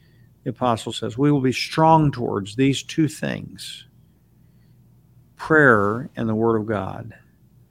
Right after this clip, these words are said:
And I pray, Lord, that, uh, it would be so profound a conviction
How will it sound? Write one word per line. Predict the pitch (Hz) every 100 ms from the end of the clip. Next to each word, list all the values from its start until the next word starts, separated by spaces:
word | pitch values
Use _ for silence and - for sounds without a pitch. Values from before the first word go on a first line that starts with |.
| _ _ _ _ _
And | - 135 131 - -
I | 160
pray, | 185 - 233
Lord, | 185 143 123 110
that, | 117 107 - _ _ _ _ _ _ _ _ _ _ - - _ _ _ _ _ -
uh, | - 139 123 117 107 110 - - 294 330 - _ _ _ _ _ - -
it | 180
would | 220 151
be | 160
so | - - 165 202
profound | 214 - 131 107 104 110 135 160 123 104
a |
conviction | 107 - 104 110 - 143 151 - - - 104